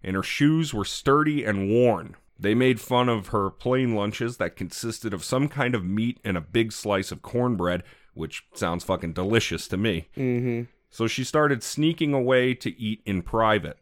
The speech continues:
Speaker 2: So I'm pretty sure these kids probably had electricity too and shit, too.
Speaker 1: I bet they, you, I, you bet your tits.
Speaker 2: She was definitely behind the eight ball, man. That's fucked up that motherfuckers do that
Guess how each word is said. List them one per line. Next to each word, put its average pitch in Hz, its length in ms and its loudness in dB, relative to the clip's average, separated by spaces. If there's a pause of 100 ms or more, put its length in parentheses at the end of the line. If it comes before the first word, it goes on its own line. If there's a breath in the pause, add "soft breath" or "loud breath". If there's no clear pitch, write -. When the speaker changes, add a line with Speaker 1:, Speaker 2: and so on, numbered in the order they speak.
(120)
Speaker 2:
So - 140 -4
I'm 143 80 0
pretty 131 200 -2
sure 131 260 0
these 131 260 2
kids 110 320 -6
probably 110 320 -6
had 107 180 -6
electricity 104 760 -6
too 107 220 -10
and 98 120 -14
shit, - 240 -18
too. 107 60 -2
Speaker 1:
I 95 140 4
bet 87 320 -4
they, 92 140 -2
you, 98 200 0
I, 92 140 0
you 92 160 -4
bet 90 400 -6
your 90 100 -4
tits. - 600 -4
Speaker 2:
She 147 200 4
was 190 180 6
definitely 151 480 8
behind 135 440 2
the 117 60 0
eight 117 240 -2
ball, 104 260 -8
man. 110 240 -8
That's 127 220 -2
fucked 139 340 2
up 131 240 0
that 120 120 -6
motherfuckers 120 520 -4
do 123 180 2
that 113 240 -2